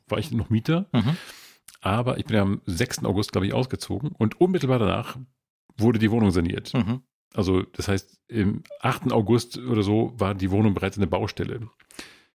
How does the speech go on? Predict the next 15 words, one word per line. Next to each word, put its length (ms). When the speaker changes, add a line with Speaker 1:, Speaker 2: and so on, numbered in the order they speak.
Speaker 1:
Meine 400
Wohnung, 320
die 120
ich 60
noch 140
gemietet 440
habe. 360
Speaker 2:
Mhm. 220
Speaker 1:
Egal, 500
ich 120
war 100
ja 120
in 100
Landshut. 540
Ähm, 460